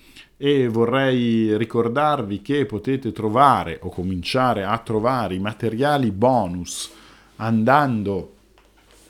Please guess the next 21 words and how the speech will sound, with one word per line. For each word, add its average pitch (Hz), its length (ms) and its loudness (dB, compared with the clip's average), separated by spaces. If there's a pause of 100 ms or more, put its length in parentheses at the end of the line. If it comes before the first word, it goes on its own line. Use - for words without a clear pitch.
(400)
a 92 540 -8
sfogliare 113 720 4
su - 160 -4
seo 107 260 0
Attivo, 104 560 -2
su - 160 -6
ogni 98 220 0
singola 120 420 2
puntata 104 800 0
c'è 110 240 -2
un 101 200 0
link 113 420 2
per 87 160 -6
i 90 40 -6
materiali 101 640 -2
bonus 104 600 2
di 95 160 -6
questo 110 400 -4
podcast 113 720 -4 (320)
e 143 140 0
soprattutto, 135 1080 -2